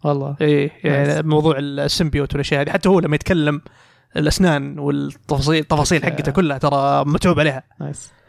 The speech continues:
Speaker 2: فأحسهم بدعوا من الناحية هذه، عرفت؟
Speaker 1: نايس، نايس.
Speaker 2: آه، موضوع الري تريسنج بعد كان ممتاز، إنهم
Speaker 1: أوكي.
Speaker 2: مستخدمين باث تريسنج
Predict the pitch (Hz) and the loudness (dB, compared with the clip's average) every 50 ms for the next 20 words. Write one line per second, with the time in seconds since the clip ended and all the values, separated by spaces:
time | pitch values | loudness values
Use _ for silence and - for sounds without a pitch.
0 | _ _ _ - - 170 160 156 151 151 151 147 151 156 156 - - - - - | _ _ _ -6 0 2 4 4 6 6 6 4 4 2 0 -2 -2 0 0 2
1 | 220 175 190 180 147 151 139 143 147 151 147 135 143 139 139 143 139 147 139 143 | 2 2 2 0 0 -2 -2 -2 0 0 0 0 0 0 0 0 0 2 2 0
2 | 147 127 123 - - _ _ - - 127 127 - - - _ _ - - 165 175 | 0 -2 -4 -10 -16 _ _ -6 -6 -6 -6 -6 -10 -18 _ _ 0 2 4 4
3 | 180 196 196 226 262 269 220 226 208 - 208 202 - - 160 156 151 143 - - | 4 4 4 4 4 4 4 2 2 2 2 2 4 2 2 2 0 -2 -2 0
4 | 165 156 151 147 147 147 - 151 143 139 - - 156 147 147 156 175 165 156 139 | 0 2 2 2 2 2 2 2 0 0 -2 -2 0 0 2 2 2 0 0 -2
5 | - 143 165 170 160 156 147 - - 160 139 - 147 139 | 0 2 2 2 2 2 0 -2 -2 -2 -2 -2 -4 -8